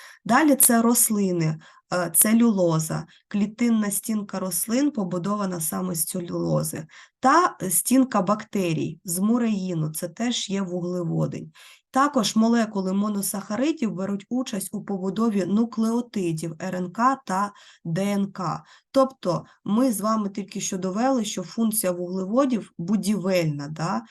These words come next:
Вона будує клітинки, е, тіла організмів, таких як рослин, грибів, бактерій. Наступний, ви бачите, енергетична функція. Тобто вуглеводи є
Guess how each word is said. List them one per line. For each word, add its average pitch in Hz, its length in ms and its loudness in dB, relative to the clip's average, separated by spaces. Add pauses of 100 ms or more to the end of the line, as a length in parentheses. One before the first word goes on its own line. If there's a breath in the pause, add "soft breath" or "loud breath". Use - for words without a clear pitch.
(160 loud breath)
Вона 202 280 0
будує 185 680 0
клітинки, 196 880 0 (280 loud breath)
е, 175 280 2 (800)
тіла 220 320 4
організмів, 170 800 0
таких 175 440 -6
як 160 260 -2
рослин, 220 540 2
грибів, 185 480 0
бактерій. 165 720 -4 (300 loud breath)
Наступний, 262 640 4
ви 220 100 6
бачите, 214 600 0
енергетична 220 1000 2
функція. 160 720 -2 (420 loud breath)
Тобто 226 320 0
вуглеводи 220 720 2
є 208 220 -2